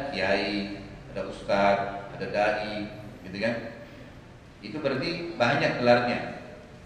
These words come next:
Ada ustazah, apalah, dai yang istilah dipakai. Yang paling umum kan sekarang kiai, gitu kan? Ada juga haji. Nah,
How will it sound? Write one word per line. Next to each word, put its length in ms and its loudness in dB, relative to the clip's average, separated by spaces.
Ada 140 -2
ustazah, 600 4
apalah, 640 2
dai 400 6
yang 140 4
istilah 320 -4
dipakai. 400 2
Yang 240 2
paling 180 2
umum 160 -2
kan 160 2
sekarang 400 -2
kiai, 640 2
gitu 160 -6
kan? 140 -2
Ada 160 -4
juga 180 0
haji. 640 0
Nah, 120 -10